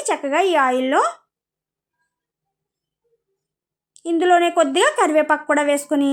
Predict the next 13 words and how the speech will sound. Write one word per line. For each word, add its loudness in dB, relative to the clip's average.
చక్కగా -2
ఎర్రగా 0
వచ్చేంత -4
వరకు -2
వేయించండి. 0
సాల్ట్ 0
కూడా 2
వేయండి, 0
తొందరగా 0
మగ్గుతాయి -2
కదా -2
మనకు -4
ఉల్లిపాయలు. 0